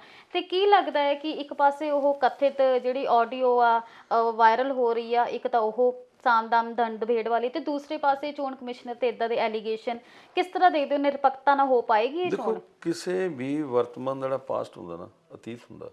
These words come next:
Speaker 2: ਉਹ ਸਾਡੇ ਵਰਤਮਾਨ ਦਾ ਚਿਹਰਾ ਹੁੰਦਾ।
Speaker 1: ਜੀ।
Speaker 2: ਜੋ ਇਹ ਵਰਤਮਾਨ 'ਚ ਵਾਪਰਿਆ ਉਹਨੇ ਭਵਿੱਖ ਵਿੱਚ ਖਿੜਨਾ ਜਾ ਕੇ।
Speaker 1: ਹੂੰ।
Speaker 2: ਜੋ ਅਸੀਂ ਅਤੀਤ 'ਚ ਬੀਜਿਆ,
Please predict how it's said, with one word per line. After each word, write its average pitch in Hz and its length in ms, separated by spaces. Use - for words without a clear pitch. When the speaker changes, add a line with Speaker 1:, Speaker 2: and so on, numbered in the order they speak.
Speaker 2:
ਉਹ 156 200
ਸਾਡੇ 143 200
ਵਰਤਮਾਨ 123 520
ਦਾ 123 80
ਚਿਹਰਾ 120 240
ਹੁੰਦਾ। 101 200
Speaker 1:
ਜੀ। 220 200
Speaker 2:
ਜੋ 147 180
ਇਹ 160 60
ਵਰਤਮਾਨ 131 420
'ਚ 139 60
ਵਾਪਰਿਆ 139 260
ਉਹਨੇ 143 140
ਭਵਿੱਖ 139 300
ਵਿੱਚ 92 140
ਖਿੜਨਾ 92 320
ਜਾ 82 140
ਕੇ। - 120
Speaker 1:
ਹੂੰ। 233 80
Speaker 2:
ਜੋ 160 280
ਅਸੀਂ 165 220
ਅਤੀਤ 143 300
'ਚ 135 40
ਬੀਜਿਆ, 95 400